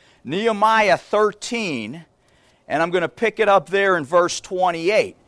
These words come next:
Now remember, Israel, Ezra and Nehemiah are talking about the coming back of the Jews,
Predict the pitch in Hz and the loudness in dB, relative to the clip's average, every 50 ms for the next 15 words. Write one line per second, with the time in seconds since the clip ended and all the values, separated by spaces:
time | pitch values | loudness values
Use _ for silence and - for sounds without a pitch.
0 | _ _ _ - 139 151 165 175 208 233 226 180 170 165 180 185 165 180 190 196 | _ _ _ -6 -4 -4 -2 0 2 2 2 2 2 2 2 2 0 0 0 0
1 | 190 190 - 180 190 208 - 190 196 196 175 202 208 208 202 190 190 202 196 190 | 0 -2 -2 -2 -4 -2 0 0 0 0 0 2 2 2 2 2 -2 -2 -2 -2
2 | 180 180 180 196 202 208 208 196 175 151 - - 175 180 180 - 196 185 180 170 | 0 2 2 2 4 4 4 4 2 2 2 2 2 2 2 0 -2 -6 -2 2
3 | 185 180 175 170 - 160 147 139 - - 202 185 185 185 180 170 180 180 185 - | 2 2 2 2 -2 -6 -8 -8 -6 -6 -4 -4 -4 -4 -4 0 0 0 0 0
4 | 185 165 156 143 127 160 175 185 190 185 165 - | -2 -6 -8 -8 -6 -6 -4 -4 -4 -4 -6 -10